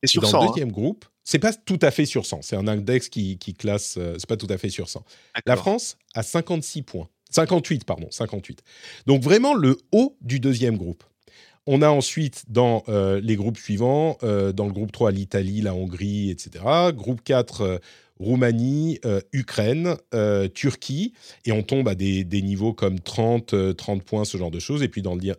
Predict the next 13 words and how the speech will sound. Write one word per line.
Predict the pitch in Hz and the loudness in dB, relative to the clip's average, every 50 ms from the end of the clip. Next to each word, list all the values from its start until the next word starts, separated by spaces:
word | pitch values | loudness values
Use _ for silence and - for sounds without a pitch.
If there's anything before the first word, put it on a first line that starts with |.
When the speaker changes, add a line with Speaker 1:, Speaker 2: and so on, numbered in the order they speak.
| _ | _
Speaker 2:
dans | 113 101 101 98 | -6 -4 -2 -2
le, | 95 95 90 87 87 85 - _ _ _ _ _ - | -2 -2 -2 -2 -4 -6 -10 _ _ _ _ _ -4
dans | 104 98 | -2 0
le | 101 98 | 0 0
dernier | 95 104 104 101 101 | 0 0 0 0 0
groupe, | 87 101 131 135 | -2 -2 0 2
pardon, | - 147 127 127 113 | 2 4 4 2 2
ça | - - 135 | 2 2 2
c'est | - - 139 | 2 2 2
le, | 110 104 101 85 - | 2 2 0 -2 -6
le | - 110 104 98 | -4 -4 -2 -2
dernier | 101 92 87 90 85 | -2 -2 -4 -4 -4
groupe. | 92 117 165 175 | -2 -2 -2 -2